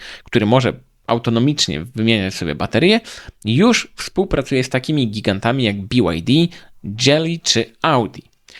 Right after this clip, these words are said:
Finansowanie przychodzi właśnie w czasie, gdy globalne aktywa Ubitech są ogromne, ale firma wciąż nie jest rentowna, bo przychody wzrosły,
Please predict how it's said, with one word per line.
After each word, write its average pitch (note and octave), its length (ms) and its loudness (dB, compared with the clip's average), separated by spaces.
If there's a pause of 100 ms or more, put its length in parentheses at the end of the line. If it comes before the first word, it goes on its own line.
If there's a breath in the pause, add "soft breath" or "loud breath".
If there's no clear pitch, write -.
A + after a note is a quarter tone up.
(140 loud breath)
Finansowanie G3+ 600 2
przychodzi F3 400 0
właśnie B2 420 2
w - 80 -8
czasie, - 260 -2
gdy C3 180 -2
globalne E3 720 2
aktywa A#2 460 0 (400 loud breath)
Ubitech C#3+ 380 0
są B2+ 320 0
ogromne, G#2+ 680 0 (100)
ale F3 200 0
firma C#3 420 0 (220 loud breath)
wciąż - 360 0
nie F#2 100 -2
jest - 160 -2
rentowna, C3 680 2 (240)
bo E3+ 120 2
przychody E3+ 400 0
wzrosły, A2+ 500 0